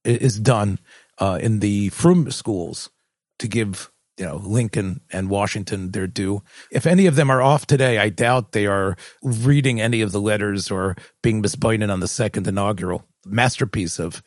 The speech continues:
of political and religious thought that, that Lincoln did in, in, in that, in that work. I know, again, Rabbi Schiller would, would heap calumny on me for saying this,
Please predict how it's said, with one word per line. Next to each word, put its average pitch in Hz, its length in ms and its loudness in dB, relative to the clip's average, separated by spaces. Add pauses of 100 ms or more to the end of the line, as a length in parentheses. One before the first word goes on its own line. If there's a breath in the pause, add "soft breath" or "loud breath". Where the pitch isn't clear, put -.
(100)
of - 200 -14
political 104 720 -2 (100)
and 90 320 -4 (540 loud breath)
religious 117 720 2
thought 110 400 -2
that, - 240 -6
that - 140 -6
Lincoln 101 320 -2
did 95 180 -4
in, 90 160 -4
in, 101 120 -4
in 95 120 -2
that, 95 240 -2
in 101 80 -6
that 90 160 -4
work. 95 180 -6
I 104 60 -2
know, 104 400 -4
again, 101 200 -6
Rabbi 92 180 -2
Schiller 110 320 -2
would, 87 180 -4 (300 loud breath)
would - 140 -2
heap 110 260 -2
calumny 104 440 -2
on 92 160 -4
me 90 100 -6
for 95 140 -12
saying 98 300 -10
this, - 240 -14